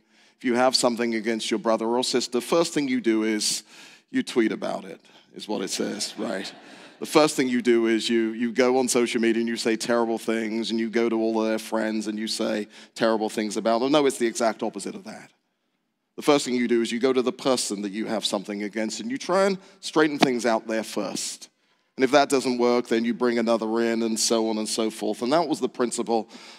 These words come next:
that Ben began to speak about last week as some of the how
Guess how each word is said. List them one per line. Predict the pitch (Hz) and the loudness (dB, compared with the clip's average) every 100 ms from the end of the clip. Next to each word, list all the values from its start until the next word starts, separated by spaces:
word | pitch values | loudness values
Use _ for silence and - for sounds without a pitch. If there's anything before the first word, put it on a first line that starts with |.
| - | -6
that | 131 | 2
Ben | 165 220 | 4 6
began | 202 143 131 | 4 4 0
to | 135 | -2
speak | - 135 | 0 2
about | 123 127 | 4 4
last | 120 135 135 | 6 4 4
week | 127 120 | 2 4
as | 123 | 2
some | - 170 | 4 4
of | 180 | 4
the | 165 | 2
how | 131 127 123 113 123 | 0 0 2 4 2